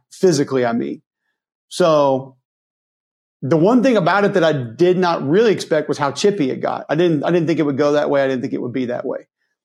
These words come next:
Just because that game has been pretty clean the majority of the time. Like, it's usually, usually not a lot of extracurriculars in the Iron Bowl, but that one had some. And it got close during a few commercial breaks. I know people at home didn't see.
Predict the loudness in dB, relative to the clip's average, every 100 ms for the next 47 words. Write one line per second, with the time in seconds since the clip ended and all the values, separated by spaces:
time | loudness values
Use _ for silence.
0 | _ -6 -2 0 0 2 0 2 2 2
1 | 2 0 -2 -4 -2 0 0 -2 0 2
2 | 2 0 -2 -8 _ _ _ _ -4 -2
3 | -2 0 2 2 2 0 -2 -4 -6 -8
4 | -16 _ -8 -2 -2 -2 -6 -4 -4 -4
5 | -2 0 2 2 2 2 2 2 2 0
6 | -2 -4 0 0 0 -4 -2 -2 -2 -2
7 | -4 -6 -10 -14 _ -10 -4 -2 -2 -2
8 | -4 -2 -2 0 0 0 0 0 2 2
9 | 0 -6 -20 _ 0 0 0 0 0 0
10 | 0 2 2 2 2 0 0 0 0 0
11 | 0 2 2 0 0 0 0 0 -4